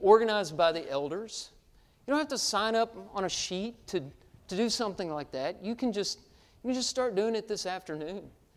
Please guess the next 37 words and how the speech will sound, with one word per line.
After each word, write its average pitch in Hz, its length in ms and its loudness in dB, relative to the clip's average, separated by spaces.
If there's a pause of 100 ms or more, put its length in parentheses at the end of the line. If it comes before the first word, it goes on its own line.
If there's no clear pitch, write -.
(400)
And 208 100 -6
a 226 60 -4
lot 262 240 2
of 220 80 -2
you 226 80 0
do 208 160 0
that 165 160 4
all 180 160 2
the 170 100 -4
time. 139 380 -8 (960)
And, 190 160 -8
and 220 160 -2
a 226 40 4
lot 247 200 8
of 285 80 2
you 214 260 2 (840)
may 196 240 0
not 262 200 0
be 240 80 4
able 233 180 4
to 220 80 -4
come 226 300 -2
to 170 260 -4 (400)
many 220 180 0
church 254 320 0
services, 147 560 -4
but 170 200 -4
you 202 60 -10
can 190 120 -2
write 190 200 0
a 226 40 -2
card 180 560 0
or 143 80 -6
you 160 120 -8
can 190 160 -4
call 208 280 2
somebody, 120 560 -2